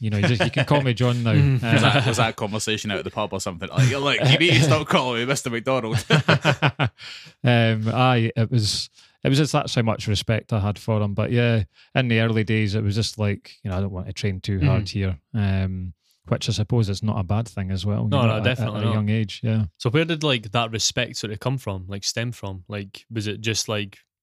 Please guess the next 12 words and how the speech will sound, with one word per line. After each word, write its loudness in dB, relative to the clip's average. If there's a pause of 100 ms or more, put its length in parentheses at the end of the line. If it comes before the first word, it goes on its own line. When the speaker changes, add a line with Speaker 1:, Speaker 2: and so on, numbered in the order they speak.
(300)
Speaker 2:
because -2
he -2
had, -2
he 0
tra-, -6
trained -4
older -4
kids, -4
or -4
was -6
it, -12
like, -10